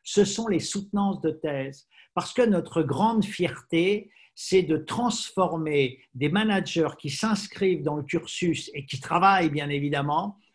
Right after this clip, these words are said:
de les transformer en, en docteurs de D B A. Et aujourd'hui, on a, on a été capable, en quelques années, de faire soutenir cinquante-sept thèses, un certain nombre ont fait l'objet d'ouvrages,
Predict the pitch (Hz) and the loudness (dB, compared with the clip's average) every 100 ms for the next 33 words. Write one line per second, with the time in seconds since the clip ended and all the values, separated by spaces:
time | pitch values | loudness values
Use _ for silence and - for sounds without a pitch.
0 | _ - 180 202 196 226 208 - 202 190 | _ 0 4 4 4 0 0 -2 -4 0
1 | 196 196 - - - 151 165 160 147 190 | 2 2 0 -12 -8 -6 -4 0 0 0
2 | - 202 180 165 156 151 143 147 147 214 | 2 4 4 2 0 -2 -2 2 4 4
3 | 233 - - 147 165 180 170 196 190 214 | 2 -8 -2 2 4 4 2 2 2 4
4 | 180 151 143 135 139 135 151 151 165 170 | 4 2 2 2 2 -4 -4 0 0 0
5 | 165 185 185 151 147 185 180 175 185 175 | 2 2 2 0 -2 -4 -2 -2 0 0
6 | 190 180 147 - 165 - 175 - 180 180 | 0 0 0 -4 -8 -6 -8 -4 0 2
7 | 160 127 _ _ - - 240 214 196 180 | 2 -2 _ _ -16 -6 0 0 2 0
8 | 165 - 165 - 220 247 262 202 147 151 | 0 -2 -4 -2 2 2 4 2 -2 -6
9 | - 151 160 160 147 135 143 139 127 139 | -6 -2 0 -2 -2 -6 -4 -4 -4 -4
10 | 127 135 120 180 240 247 - | -4 -4 -4 -2 0 -2 -6